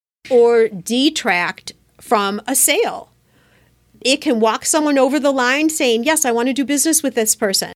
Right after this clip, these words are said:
I love the way I'm feeling, the interaction that I'm having, the whole experience that I'm having with the brand."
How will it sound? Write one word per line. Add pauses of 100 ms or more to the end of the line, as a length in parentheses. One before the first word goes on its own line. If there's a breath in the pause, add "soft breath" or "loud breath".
(380)
I
love
the
way
I'm
feeling, (460 loud breath)
the
interaction
that
I'm
having,
the
whole
experience
that
I'm
having
with
the
brand."